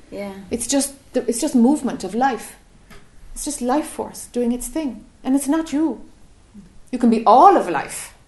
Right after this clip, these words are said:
Speaker 1: Mm.
Speaker 2: but, but being a part of it, uh, mm,
Speaker 1: Mm.
Speaker 2: no. So l-, life happens.
Speaker 1: Okay, so just another question then. This life force thing, is that what people call God, do you think?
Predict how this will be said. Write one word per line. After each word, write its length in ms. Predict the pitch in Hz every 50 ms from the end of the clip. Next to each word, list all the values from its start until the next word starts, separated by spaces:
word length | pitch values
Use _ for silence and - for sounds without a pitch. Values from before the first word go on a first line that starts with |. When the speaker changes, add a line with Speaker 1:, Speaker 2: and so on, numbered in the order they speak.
| - - - - - -
Speaker 1:
Mm. 300 | 202 196 190 180 180 175 180 180 - - - - - - - -
Speaker 2:
but, 360 | - - 254 247 - - 208 208
but 160 | 226 226 220
being 160 | 240 226 226
a 20 |
part 400 | 214 220 - 226 247 302 339 -
of 60 | 427 453
it, 260 | 508 480 480 - - - - -
uh, 60 | - - -
mm, 180 | - 208 202 196
Speaker 1:
Mm. 180 | 185 185 185 190
Speaker 2:
no. 240 | 190 180 170 170 - - - - _ _ _ - - - - - - - -
So 160 | - - 277
l-, 300 | 269 254 - 240 233 202 - - - - - - -
life 400 | - 247 226 254 302 392 403 - - -
happens. 540 | 285 302 - - 185 160 156 - - - - _ - - - - - - - - - - - - _ -
Speaker 1:
Okay, 260 | 196 - 214 190 180
so 180 | 180 - 190
just 260 | 185 226 247 247 240 226
another 180 | 208 208 196
question 360 | 185 - - 170 185 - - -
then. 160 | 180 175 175
This 200 | 175 208 220 -
life 280 | 202 190 202 214 208 -
force 320 | - - - - - -
thing, 260 | - 135 147 190 214 - - - - - - - _ - - _ _ _ _ - - - - - - - - _ _ - - - - - - - - _ _ - -
is 120 | 202 196 -
that 260 | 254 311 - - -
what 160 | 202 - -
people 200 | - 208 190 196
call 240 | 190 - - 165 170
God, 320 | 170 - 139 135 143 -
do 60 | - 214
you 60 | 208
think? 180 | - - 247 285